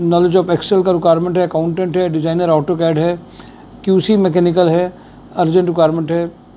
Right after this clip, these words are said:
अशोक मसाले में सुपरवाइजर का रिक्वायरमेंट अर्जेंट है। सुप्रीम इंडस्ट्रीज में एचआर एग्जीक्यूटिव having two to five year experience, अर्जेंट रिक्वायरमेंट है। नीतीश टी में एएसएम एसओ for पूर्वांचल मार्केट के लिए इनको अर्जेंट चाहिए। एएसएम भी इनको चाहिए।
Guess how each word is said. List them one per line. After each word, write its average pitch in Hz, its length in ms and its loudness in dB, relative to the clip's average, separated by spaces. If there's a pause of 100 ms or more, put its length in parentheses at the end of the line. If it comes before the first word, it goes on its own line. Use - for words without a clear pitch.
अशोक 160 480 -4
मसाले 190 360 0
में 190 100 -2
सुपरवाइजर 180 520 0
का 175 80 -2
रिक्वायरमेंट 160 400 -2
अर्जेंट 156 320 -2
है। 165 80 -2
सुप्रीम 196 420 -2
इंडस्ट्रीज 175 440 -2
में 175 120 0
एचआर 170 240 2
एग्जीक्यूटिव 170 440 -2 (640)
having 165 280 0
two 180 120 2
to 175 100 -6
five 170 260 0
year 170 180 0
experience, 175 480 -2 (420)
अर्जेंट 175 300 2
रिक्वायरमेंट 160 400 2
है। 170 80 -2
नीतीश 165 440 -4
टी 202 160 -2
में 202 240 -4 (100)
एएसएम 196 460 2
एसओ 190 220 -2
for 180 180 0
पूर्वांचल 180 600 -2 (500)
मार्केट 165 460 2
के 202 100 2
लिए 196 120 0
इनको 190 220 -2
अर्जेंट 175 340 -2
चाहिए। 180 360 0
एएसएम 190 300 -2
भी 202 60 0
इनको 185 200 0
चाहिए। 175 380 0